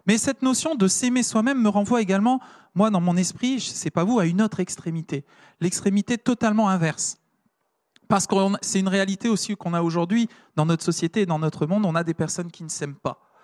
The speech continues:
Et ça, il faut, faut, faut pas le cacher. Et aller dire à une personne qui ne s'aime pas, qui a peu d'estime pour soi, qu'elle doit aller aimer son prochain comme elle s'aime soi-même, elle va vous dire, « Je m'aime déjà pas moi, alors comment je vais faire pour aimer les autres ? » Bref, on est face ici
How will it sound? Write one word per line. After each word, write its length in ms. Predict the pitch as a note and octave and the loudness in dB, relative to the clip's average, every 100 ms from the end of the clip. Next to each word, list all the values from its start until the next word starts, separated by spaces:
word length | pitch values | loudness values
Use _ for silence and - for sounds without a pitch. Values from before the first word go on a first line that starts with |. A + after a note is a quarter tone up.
| _ - _ - | _ -20 _ -10
Et 100 | B2 | -8
ça, 160 | - E3 | -2 -2
il 80 | |
faut, 400 | D#3+ C#3+ C#3 C3+ | 0 2 2 2
faut, 220 | C3+ - C3 | 0 -6 -6
faut 160 | - | -4
pas 120 | - | -4
le 60 | C3+ | -4
cacher. 380 | E3+ D#3+ B3+ C#4 - - D3+ | -4 -2 -2 -4 -10 -8 0
Et 120 | F3+ | 2
aller 160 | G#3+ | 2
dire 160 | A3 B3 | 0 2
à 80 | A3 | 2
une 100 | G#3 | 2
personne 400 | G3+ - A3 G#3+ | 0 0 0 0
qui 120 | F#3+ | -2
ne 60 | F3 | -2
s'aime 220 | F3 F3 | -2 -2
pas, 180 | - - | -2 -2
qui 140 | - | -4
a 60 | D#3 | 0
peu 180 | B3 | 0
d'estime 400 | G#3 F#3 - G#3 | 2 -2 0 -4
pour 180 | F#3+ F3 | -2 -4
soi, 220 | - G#3 | 0 0
qu'elle 200 | F#3+ D#3 | 0 -4
doit 200 | E3 A#3 | 0 2
aller 300 | A3+ G#3+ G3+ - | 2 2 0 0
aimer 240 | F#3+ G3 | 0 0
son 200 | F#3 F3+ | 0 -6
prochain 340 | - E3+ F3+ E3 | -4 -4 -4 -6
comme 180 | D3+ | -6
elle 100 | C#3+ | -6
s'aime 180 | - C#3+ | -4 -6
soi-même, 500 | C3+ D3+ D#3 A#3+ A3 - - - - | -4 -4 0 2 0 -4 -10 -10 -2
elle 120 | E3 | 2
va 120 | F#3 | 4
vous 140 | F#3+ | 4
dire, « 220 | G3 G#3+ D#3+ C#3+ | 4 2 0 -6
Je 80 | |
m'aime 200 | F#3 G#3+ | 0 2
déjà 260 | G3+ F3+ F3+ | 2 2 2
pas 160 | E3+ E3+ | 2 2
moi, 260 | A#3+ C4+ - - - | 2 2 -4 -14 -6
alors 180 | D3 D#3 | -2 0
comment 220 | G3 G3 | 2 2
je 100 | F#3+ | 2
vais 80 | E3+ | 0
faire 200 | A#3 A3+ | 0 0
pour 180 | F3 D#3+ | 0 0
aimer 180 | F#3 F#3 | 0 2
les 160 | E3+ | 2
autres ? » 320 | D#3 - - _ _ - | 0 -2 -14 _ _ -2
Bref, 340 | F3 B3 - - - - - | 0 0 -4 -20 -20 -20 -4
on 100 | E3+ | 0
est 80 | F#3+ | 0
face 360 | B3 A#3+ - - | 0 -2 -4 -6
ici 360 | - - B3 | -6 -2 -4